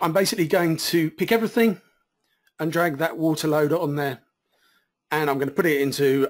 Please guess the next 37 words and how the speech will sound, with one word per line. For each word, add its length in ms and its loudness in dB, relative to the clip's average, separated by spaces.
a 320 0
locations 500 -4
called 220 -8
water. 300 -8
Now, 360 -2
what 160 -2
you 80 -4
should 240 0
see 420 2
when 200 2
the 80 0
loading 320 4
arrows 480 -2
appear 340 -2
is 360 2
that 240 0
we 180 -4
get 320 0
loading 380 4
arrows 340 0
on 180 2
the 80 0
model, 320 2
but 160 -8
there 160 2
are 160 4
no 240 4
loading 480 4
arrows 420 0
at 120 -4
the 60 -6
very 340 0
top 320 -6
of 100 -16
the 80 -14
tank 360 -4
here. 500 -6